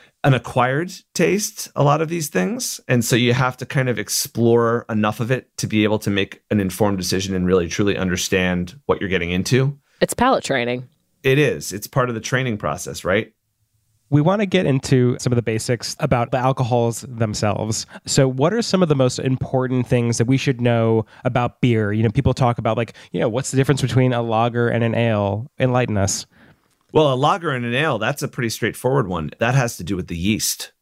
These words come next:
Speaker 3: Mm.
Speaker 1: So there are largely two strains of, in general, beer yeast.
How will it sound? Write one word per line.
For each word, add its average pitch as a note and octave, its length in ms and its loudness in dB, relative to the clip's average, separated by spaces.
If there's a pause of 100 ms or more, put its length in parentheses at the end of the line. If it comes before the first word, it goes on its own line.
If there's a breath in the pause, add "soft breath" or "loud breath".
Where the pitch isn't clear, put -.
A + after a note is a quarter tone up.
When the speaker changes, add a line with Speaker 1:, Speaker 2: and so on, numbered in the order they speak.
Speaker 3:
Mm. A2+ 240 2
Speaker 1:
So G2+ 560 2
there G2+ 580 2
are F#2 380 -2 (220)
largely A#2 600 0
two B2 500 0 (100)
strains A2 600 -2
of, F#2+ 400 -2 (160)
in G#2+ 160 0
general, F#2 480 0 (140)
beer B2+ 200 4
yeast. F2+ 600 -4